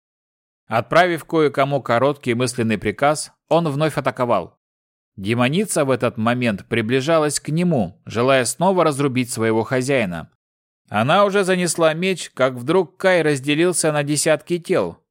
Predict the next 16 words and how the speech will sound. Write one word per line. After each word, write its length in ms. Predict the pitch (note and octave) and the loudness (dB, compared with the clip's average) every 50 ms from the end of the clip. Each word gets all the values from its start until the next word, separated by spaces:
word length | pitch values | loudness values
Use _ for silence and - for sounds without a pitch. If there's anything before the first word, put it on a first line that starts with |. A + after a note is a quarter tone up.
| _ _ _ | _ _ _
каждая 560 | - B2+ C#3+ F3 F#3 F3 F3 F3+ E3+ D#3 D3 | 0 0 2 2 0 0 0 0 2 2 2
из 100 | B2+ - | 0 -2
которых 500 | - C#3 B2 A2+ - B2+ A#2+ A2 G#2 - | -2 -4 -2 0 0 0 2 0 0 -2
стала 300 | - - C#3+ C3+ C3+ C3 | -2 0 2 2 2 2
до 220 | B2 A#2+ B2+ B2+ | 2 0 0 0
жути 420 | A#2+ A2 G#2+ A#2+ E3+ F#3 F3 - F3 | 0 -2 -2 0 0 0 0 0 -2
быстрым. 640 | E3+ D#3+ E3+ E3+ C3+ - - - G#2 F#2+ E2 - - _ _ _ _ _ _ _ _ _ _ _ _ | -2 0 0 -2 -2 -2 -6 -6 -6 -6 -6 -8 -12 _ _ _ _ _ _ _ _ _ _ _ _
Не 140 | - F2+ G2+ | -6 -6 -4
понимая, 420 | G#2 B2+ B2+ C#3 D3+ F3 F3 D#3+ D3 | -2 -2 -2 -2 0 0 0 0 0
что 140 | - D3+ | -2 -4
происходит, 760 | C3 C#3 C3+ C3 C3+ C3 - - G#3+ G3+ E3+ A#2 F#2+ - _ _ _ _ - | -4 -2 -2 -2 -2 -2 -2 -2 0 0 0 -2 -4 -6 _ _ _ _ -16
дух 460 | - F#2 G#2 D3 E3 D#3 B2+ - - | -8 -2 2 2 2 2 2 -2 -8
замерла 800 | A2+ F#2+ G#2+ A#2+ A2+ A2+ A#2 A2+ A2 A#2+ D3 E3 F3+ G3 G3 - _ _ _ - | -8 -4 -2 -2 0 0 0 0 2 2 4 4 2 2 -2 -6 _ _ _ -10
и 120 | G2+ G#2 | -6 -4
начала 480 | A2+ A#2 G#2+ - B2 A2+ A2+ A#2+ A#2+ A#2+ | -4 -4 -4 -2 -2 0 2 2 2 2
озираться. 720 | A#2 A2+ A#2+ D#3 E3 F3+ C#3+ - - - - E2+ D#2 D2+ | 2 0 0 -2 0 0 0 -2 -4 -8 -12 -12 -14 -16